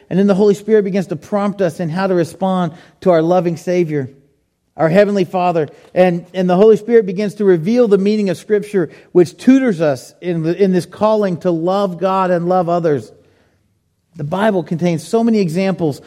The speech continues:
of how to love in this agape fashion. All we have to do is look at it and read it and understand it. It teaches us what it means to love this way and how the Holy Spirit can empower us to truly love in the same way that God loves us.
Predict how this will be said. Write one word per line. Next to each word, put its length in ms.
of 80
how 140
to 80
love 560
in 140
this 180
agape 640
fashion. 760
All 220
we 140
have 160
to 80
do 180
is 140
look 240
at 160
it 180
and 220
read 220
it 140
and 100
understand 520
it. 200
It 180
teaches 360
us 200
what 200
it 120
means 320
to 100
love 300
this 180
way 220
and 80
how 100
the 100
Holy 200
Spirit 300
can 120
empower 440
us 180
to 100
truly 380
love 500
in 140
the 100
same 300
way 160
that 100
God 300
loves 280
us. 380